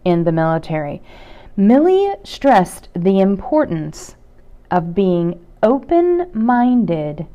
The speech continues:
and widely read. I guess that's what he's calling it. I assure you they are not doing this in the military just to, just so that they are well-rounded or well-informed. Um,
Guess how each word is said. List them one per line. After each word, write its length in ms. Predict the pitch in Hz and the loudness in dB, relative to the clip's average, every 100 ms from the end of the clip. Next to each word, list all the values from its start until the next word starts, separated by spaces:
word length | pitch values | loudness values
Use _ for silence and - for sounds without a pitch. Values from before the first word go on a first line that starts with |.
| - - - - - | -20 -20 -20 -12 -2
and 320 | 190 185 180 | 0 0 0
widely 540 | 185 180 175 180 175 | 0 0 -2 0 0
read. 400 | 175 165 151 - - - - - - - - - - - - - | -2 -4 -6 -14 -20 -20 -20 -20 -20 -20 -20 -20 -20 -20 -20 -16
I 60 | 185 | -6
guess 200 | 175 170 | -4 2
that's 300 | 185 185 - | 2 2 0
what 140 | 185 | 0
he's 180 | 170 170 | 0 -6
calling 520 | - 190 180 160 156 | -8 -4 -2 -2 -6
it. 200 | 151 - - - - - - - - - - - - - - | -10 -14 -16 -20 -20 -20 -20 -18 -18 -20 -20 -20 -20 -10 0
I 140 | 247 | 2
assure 300 | 247 247 294 | 2 0 0
you 260 | 294 285 269 | 2 2 2
they 200 | 214 202 | 2 2
are 160 | 185 | 2
not 500 | 180 185 196 233 247 | 0 0 0 -2 0
doing 240 | 254 240 220 | 0 0 0
this 200 | 220 220 | -4 -4
in 80 | |
the 80 | 202 | -4
military 600 | 196 202 202 202 202 190 | -2 0 0 0 -2 -2
just 320 | 185 185 - - | -2 -6 -6 -4
to, 480 | 190 175 170 170 | -2 -2 -2 -4
just 260 | 170 202 202 | -4 -6 -4
so 160 | 220 202 | -2 0
that 180 | 196 | 0
they 160 | 202 196 | 2 2
are 240 | 185 175 | 2 2
well-rounded 960 | 175 170 175 180 175 175 175 175 160 156 | 0 2 4 4 2 0 0 -2 -4 -8
or 300 | - 165 160 | -6 -2 -2
well-informed. 1000 | 160 170 170 170 160 156 160 160 - - - - - - - - - - | 0 2 2 0 -4 -6 -8 -8 -10 -16 -20 -20 -20 -20 -20 -20 -18 -10
Um, 320 | 175 170 170 | -6 -4 -4